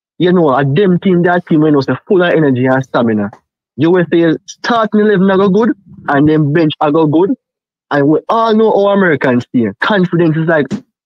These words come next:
a part of them D N A. And we're gonna play at A T and T Stadium in the U S A. Brother, we can win, but as I said, the, the, the percentage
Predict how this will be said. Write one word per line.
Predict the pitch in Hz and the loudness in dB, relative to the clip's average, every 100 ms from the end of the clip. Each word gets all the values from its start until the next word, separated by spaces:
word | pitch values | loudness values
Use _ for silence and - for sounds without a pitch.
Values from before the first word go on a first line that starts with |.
| - | -8
a | 151 | -4
part | 180 143 | -2 -2
of | 139 | 0
them | 135 123 | 0 0
D | 151 185 | 0 0
N | 147 | 2
A. | 131 113 | 0 -2
And | 113 - _ _ _ 147 | -6 -12 _ _ _ -2
we're | 160 | 0
gonna | 160 175 | 0 -2
play | 180 156 | -2 -2
at | - | -2
A | 190 202 | 0 0
T | 180 196 | 0 0
and | 175 165 | 0 0
T | 147 | -2
Stadium | 131 - 139 131 | -2 0 0 0
in | 180 170 | 0 0
the | 160 | 2
U | 180 160 | 2 0
S | 127 - | -2 -2
A. | 147 113 101 - _ _ | -2 0 -2 -10 _ _
Brother, | 214 208 190 - - _ _ _ _ _ _ _ _ _ _ | -2 0 0 -2 -8 _ _ _ _ _ _ _ _ _ _
we | 226 | -2
can | 269 269 277 | 0 0 0
win, | 220 190 | 2 2
but | 185 - _ _ - | 0 -4 _ _ -6
as | 165 | -2
I | 202 202 | 2 2
said, | 208 147 | 0 0
the, | 147 127 - | 0 -2 -2
the, | 143 | -2
the | 156 139 | -2 -2
percentage | 185 160 - 269 262 226 156 120 | -4 -4 -2 0 0 0 0 -2